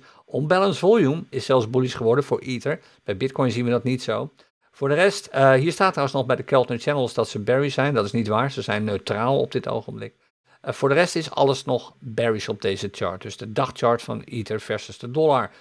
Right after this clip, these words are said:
Dat betekent, we zitten in een bearish trend, dat de kans op prijsdalingen groter is dan de kans op prijsstijgingen. Laat daar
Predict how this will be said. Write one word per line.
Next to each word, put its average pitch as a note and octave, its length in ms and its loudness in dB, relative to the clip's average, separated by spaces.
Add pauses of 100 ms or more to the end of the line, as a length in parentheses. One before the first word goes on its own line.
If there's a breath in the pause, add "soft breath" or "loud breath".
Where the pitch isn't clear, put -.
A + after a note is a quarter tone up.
(200 soft breath)
Dat - 120 -12
betekent, E3+ 520 2 (180)
we A#2+ 120 -6
zitten A#2 260 -2
in - 20 0
een G#2+ 160 -4
bearish D3 340 4
trend, C3+ 460 -2
dat - 180 -6
de - 60 -20 (120)
kans G#3+ 340 4
op E3 140 -4
prijsdalingen B2+ 840 4 (280 soft breath)
groter D3+ 440 2
is C3+ 300 0
dan A#2 200 -2
de A#2 60 -4
kans A2 320 -6
op G#2 120 -10
prijsstijgingen. G2 720 -4
Laat G#2 260 -2
daar C3+ 260 2